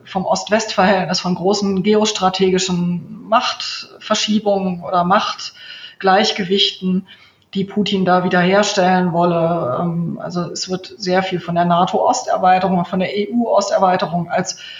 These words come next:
letzten Endes Bedrohungsszenario für Putin geredet, ne? Also dass er das so wahrnehme.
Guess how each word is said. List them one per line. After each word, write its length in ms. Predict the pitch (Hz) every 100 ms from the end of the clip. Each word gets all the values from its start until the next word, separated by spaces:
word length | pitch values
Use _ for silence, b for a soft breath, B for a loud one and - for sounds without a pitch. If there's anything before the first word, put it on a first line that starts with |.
| B _ -
letzten 240 | 170 -
Endes 200 | 165 165
Bedrohungsszenario 2000 | 175 180 - 190 220 208 185 - - - - _ _ - 190 175 170 175 202 185 180
für 240 | 185 190
Putin 840 | 185 190 226 240 233 220 214 220 - 196
geredet, 480 | 214 208 220 226 202
ne? 100 | 202
Also 120 | 165
dass 160 | 175
er 120 | - 180
das 160 | 190
so 160 | 180 147
wahrnehme. 800 | 151 214 254 165 165 190 349